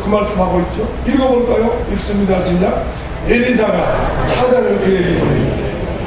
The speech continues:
너는 가서 요단강에 몸을 일곱 번 씻어 내 살이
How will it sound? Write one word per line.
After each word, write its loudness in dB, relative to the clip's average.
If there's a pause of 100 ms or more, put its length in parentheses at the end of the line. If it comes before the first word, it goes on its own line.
너는 4
가서 2
요단강에 0
몸을 2
일곱 2 (100)
번 -2
씻어 -4 (720)
내 2
살이 2